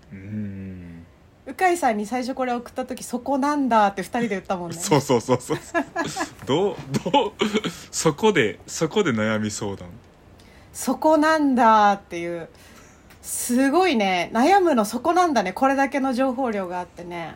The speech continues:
Speaker 1: うん。なんか、こ-、展開が、展開が面白い、まず。<laughs>
Speaker 2: そう、そう、そう。すごい。これめちゃめちゃいいエッセイになるよ。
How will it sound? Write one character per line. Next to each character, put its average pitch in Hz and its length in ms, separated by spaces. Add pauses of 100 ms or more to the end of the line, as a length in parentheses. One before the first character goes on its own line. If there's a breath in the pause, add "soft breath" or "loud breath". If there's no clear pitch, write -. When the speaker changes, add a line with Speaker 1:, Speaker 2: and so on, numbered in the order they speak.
Speaker 1:
う 98 40
ん。 92 800 (300)
な 104 180
ん 104 60
か、 - 120 (280)
こ-、 135 120 (1300)
展 151 260
開 147 240
が、 127 240 (180)
展 170 260
開 156 220
が 139 80
面 131 180
白 95 200
い、 87 60
ま 95 160
ず。 - 240 (120)
<laughs> - 140
Speaker 2:
そ 254 320
う、 - 60
そ 285 300
う、 196 40
そ 240 160
う。 202 40
す 254 200
ご 330 200
い。 190 140 (360 soft breath)
こ 247 100
れ 220 80
め 220 120
ち 330 100
ゃ 359 40
め 370 140
ち 392 120
ゃ 359 260
い 277 100
い 320 220
エ 240 60
ッ 262 40
セ 208 260
イ 180 40
に 185 120
な 180 120
る 160 80
よ。 156 100